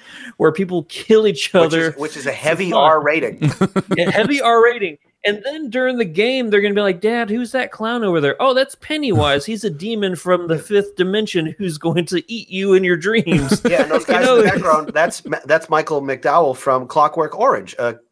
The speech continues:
Speaker 2: Stanley Kubrick
Speaker 1: Yeah.
Speaker 2: film from forty-three years ago. Like, what?
Speaker 3: Mm-hmm.
Speaker 2: Who,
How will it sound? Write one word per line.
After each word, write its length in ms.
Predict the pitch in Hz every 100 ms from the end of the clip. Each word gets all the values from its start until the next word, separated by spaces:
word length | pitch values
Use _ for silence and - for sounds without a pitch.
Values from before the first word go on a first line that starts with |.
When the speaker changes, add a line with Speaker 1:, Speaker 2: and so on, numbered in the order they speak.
| _ -
Speaker 2:
Stanley 320 | - 165 165
Kubrick 120 | 233
Speaker 1:
Yeah. 220 | 254 233
Speaker 2:
film 120 | 156 156
from 200 | - 160
forty-three 580 | - 202 208 196 214 214
years 240 | 208 175
ago. 180 | 120 104
Like, 120 | 139
what? 200 | 120 123
Speaker 3:
Mm-hmm. 380 | 113 - _ -
Speaker 2:
Who, 280 | 349 370